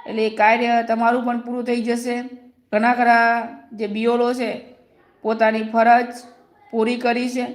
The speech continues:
સો ટકા પોતાનું કામ પતી ગયું હશે, કદાચ અમુક જ થોડા ઘણું બાકી છે એ પણ થઈ જશે, બરાબર, કારણ કે તમામ સરકારનો તમારા પર ગર્વ છે. એટલે આટલા વર્ષ કાઢ્યા છે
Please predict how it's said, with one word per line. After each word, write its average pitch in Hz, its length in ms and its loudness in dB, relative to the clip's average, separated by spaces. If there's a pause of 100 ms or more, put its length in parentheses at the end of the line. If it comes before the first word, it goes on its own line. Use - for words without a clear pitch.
(320)
સો 226 120 -2 (140)
ટકા 240 400 2 (840)
પોતાનું 226 480 -2
કામ 226 240 2 (180)
પતી 254 300 -2
ગયું 254 280 2
હશે, 240 200 -4 (520)
કદાચ 240 300 -4
અમુક 247 280 -2 (180)
જ - 20 0 (440)
થોડા 240 280 2
ઘણું 233 240 -4
બાકી 233 400 0
છે 240 160 -2
એ - 100 -2
પણ 220 180 -2 (240)
થઈ 233 220 0
જશે, 226 320 0 (840)
બરાબર, 233 380 4
કારણ 220 220 -2
કે 226 140 -2
તમામ 233 280 0 (340)
સરકારનો 220 760 0
તમારા 220 320 2
પર 214 160 -6
ગર્વ 226 220 2 (160)
છે. 170 60 -8 (420)
એટલે 214 140 -4 (540)
આટલા 233 280 4
વર્ષ 233 260 -2
કાઢ્યા 247 380 4
છે 233 100 2